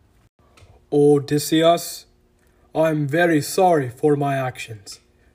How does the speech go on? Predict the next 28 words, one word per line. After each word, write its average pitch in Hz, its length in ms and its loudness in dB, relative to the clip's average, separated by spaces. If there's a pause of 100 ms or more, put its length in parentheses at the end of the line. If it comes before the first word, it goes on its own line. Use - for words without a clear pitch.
(240)
Please 214 380 2
forgive 135 380 -4
me. 113 160 -12 (1080)
You, 170 500 -2 (540)
do 147 100 -6
you 233 200 4
know 160 340 2
what 196 240 4
you 165 100 -6
caused 165 460 -4
us? - 340 -4 (1400)
Odysseus, 156 1000 -4
you 160 180 -6
have 170 340 0
to 180 120 -4
understand 160 640 -2
me. 127 220 -10 (1120)
I 170 360 2
love 151 520 -2
the 135 80 -6
gods. 131 720 -8 (1500)
And 147 180 -4
when 156 140 -4
you 170 140 -2
were 170 100 0
sent 156 340 -6
back 160 240 0
here, 190 420 2